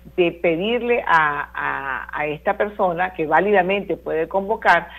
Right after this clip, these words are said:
a que haga lo propio, que convoque una asamblea general extraordinaria para decidir quiénes serán los miembros de la Junta de Condominio, permaneciendo él en su cargo porque aún su periodo no ha terminado, no ha concluido.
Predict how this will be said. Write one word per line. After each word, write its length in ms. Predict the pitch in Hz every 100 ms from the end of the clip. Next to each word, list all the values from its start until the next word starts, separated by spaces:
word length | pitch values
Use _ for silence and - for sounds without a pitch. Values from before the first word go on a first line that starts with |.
| - - - -
a 180 | 180 180
que 180 | 190 180
haga 320 | - 277 247
lo 180 | 170 -
propio, 380 | 147 143 - 143
que 160 | 165
convoque 420 | - 156 160 156
una 120 | 208 240
asamblea 500 | 240 214 190 190 208
general 540 | 233 247 247 175 170 - -
extraordinaria 880 | - - 175 190 220 208 147 147 - - - - -
para 260 | 208 214 220
decidir 540 | 220 220 226 202 208
quiénes 280 | 208 196 196
serán 280 | 190 165 165
los 140 | 185
miembros 440 | 185 214 226 185 160
de 60 |
la 120 | 143
Junta 300 | 151 143 175
de 100 | 185
Condominio, 560 | 190 190 196 220 226 -
permaneciendo 800 | 185 160 160 151 - 170 156 180
él 100 | 202
en 160 | 240 -
su 80 |
cargo 260 | 180 185 185
porque 260 | 170 - 151
aún 200 | 151 143
su 140 | 190
periodo 380 | 185 185 226 180
no 160 | 156 156
ha 120 | -
terminado, 680 | 175 160 143 143 135 110 -
no 100 | 139
ha 100 | 139
concluido. 540 | 165 - - -